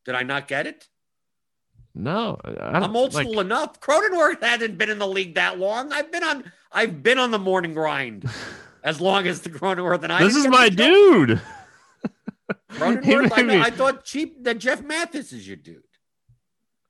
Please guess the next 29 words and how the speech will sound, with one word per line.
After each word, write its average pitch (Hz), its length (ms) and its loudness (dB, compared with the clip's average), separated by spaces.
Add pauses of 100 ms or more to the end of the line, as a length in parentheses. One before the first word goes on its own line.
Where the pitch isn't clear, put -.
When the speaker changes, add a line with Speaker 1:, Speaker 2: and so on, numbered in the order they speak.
(220)
Speaker 2:
Listen, 160 340 -4
Jeff 165 240 0
Ma-, 175 160 2
I 208 80 4
probably 262 300 0
played 147 520 -2
Jeff 147 200 2
Mathis 135 420 2
more 127 160 2
than 117 80 2
anybody 123 380 2
in 107 80 -2
the 101 100 -2
industry. 131 560 -4 (800)
I 139 80 2
punt 185 300 2
catcher 165 320 2
more 113 180 4
than 110 120 2
anybody 107 420 0
in 104 100 -2
the 107 80 0
industry 104 380 -4
too, 127 280 0
so 110 180 -6
that's 110 260 -2
not 110 180 0
saying 107 260 -2
much. 107 380 -4